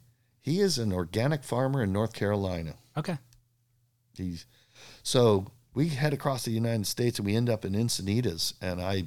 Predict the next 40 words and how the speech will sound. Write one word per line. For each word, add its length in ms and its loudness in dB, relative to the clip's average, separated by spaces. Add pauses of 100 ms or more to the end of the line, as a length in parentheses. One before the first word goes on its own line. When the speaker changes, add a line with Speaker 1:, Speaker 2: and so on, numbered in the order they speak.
(560)
Speaker 1:
was 140 -6
on, 260 -4
lived 240 -2
on 120 -10
Third 300 2
Street 400 -4 (300)
at 140 -8
Swami's, 680 0 (560)
and 440 0
he 280 0
knew 220 6
somebody 480 -2
there, 280 -4
and 80 -2
I 40 2
don't, 280 -2
I 80 -10
don't 120 -4
know 80 -2
how 300 -2
he, 100 -2 (460)
the, 100 -6
the 120 -4
guy 300 0
worked 300 0
at 60 -2
V 260 -2
G 180 -2
Donut 400 -2
Shop. 420 -4 (140)
Speaker 2:
Oh, 120 -2
wow. 160 -2 (140)
Still 300 -2
there. 140 2
Speaker 1:
Right. 100 0 (340)
It 80 2
is, 240 4
huh? 220 2 (100)
Speaker 2:
Yeah. 100 -2 (340)
Speaker 1:
<laughs> 60 -8